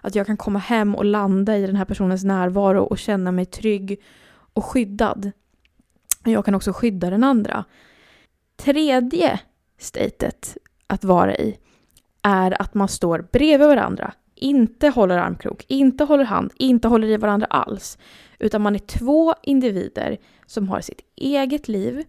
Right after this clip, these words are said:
sitt eget space, sina egna intressen. Att man inte förhindrar den andra att vara sin egen person. Jätteviktigt. Och det är den här framförallt som har varit min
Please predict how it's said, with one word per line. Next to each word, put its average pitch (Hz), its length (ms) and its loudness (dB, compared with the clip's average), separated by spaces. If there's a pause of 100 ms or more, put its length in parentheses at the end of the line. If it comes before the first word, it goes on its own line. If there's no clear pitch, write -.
(280)
sitt - 240 -12 (200)
eget 262 480 0
space, - 320 -6
sina 226 260 -6 (140)
egna 277 380 0
intressen. 240 720 0 (640)
Att - 200 -8
man 214 160 2
inte 190 800 0 (100)
förhindrar 247 920 0
den 214 220 -2
andra 185 540 -4 (300)
att - 600 -10 (240)
vara 202 560 0
sin 226 280 -6
egen 190 500 -2
person. 214 580 -4 (560)
Jätteviktigt. - 1800 -6
Och 220 180 -8
det 214 120 0
är 214 220 2
den 220 100 0
här 226 400 -2
framförallt 202 640 -2
som 196 180 -4
har 190 100 0
varit 185 300 0
min 190 480 0